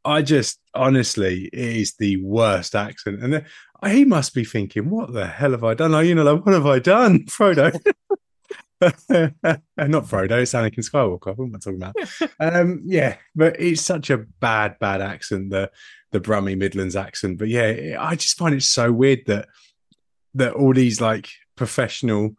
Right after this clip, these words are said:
Speaker 1: sports stars from America that are clearly earned way too much money in their time and thinking, "Ah, sod it, I'm gonna invest in lower league football clubs." Like, yeah, J J Watt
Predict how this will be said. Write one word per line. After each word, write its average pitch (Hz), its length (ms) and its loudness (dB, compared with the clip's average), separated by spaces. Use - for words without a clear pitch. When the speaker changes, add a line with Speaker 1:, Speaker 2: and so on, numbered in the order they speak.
Speaker 1:
sports 135 460 0
stars 101 340 0
from 110 160 -2
America 110 480 0
that 98 160 -2
are 104 40 -6
clearly 139 400 2
earned 107 360 -4
way 143 420 2
too 117 220 0
much 107 260 -2
money 113 160 0
in 104 60 -2
their 101 160 0
time 117 200 0
and 98 80 -4
thinking, 107 220 -4
"Ah, 101 140 -4
sod 95 240 -4
it, 92 80 -4
I'm 92 120 -6
gonna 98 160 -2
invest 98 440 -4
in 95 80 -4
lower 98 320 -2
league 98 260 -4
football 110 320 -8
clubs." 95 260 -8
Like, 110 140 -2
yeah, 110 120 0
J 110 280 -2
J 101 200 -2
Watt 101 280 -4